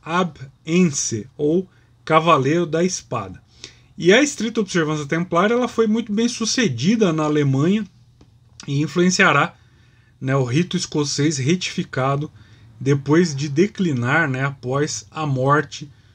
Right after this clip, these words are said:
do seu fundador, após a morte do barão von Hindt. Então, se você tem interesse no tema,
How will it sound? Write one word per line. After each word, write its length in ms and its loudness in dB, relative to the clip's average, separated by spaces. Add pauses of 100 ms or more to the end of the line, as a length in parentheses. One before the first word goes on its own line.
(100)
do 180 -4
seu 240 2
fundador, 640 0
após 320 -4
a 120 -2
morte 340 -4
do 140 -2
barão 420 0 (420)
von 460 0 (500)
Hindt. 400 -4 (400)
Então, 160 6
se 120 -4
você 320 0
tem 340 -2 (140)
interesse 1040 2
no 120 -4
tema, 540 -2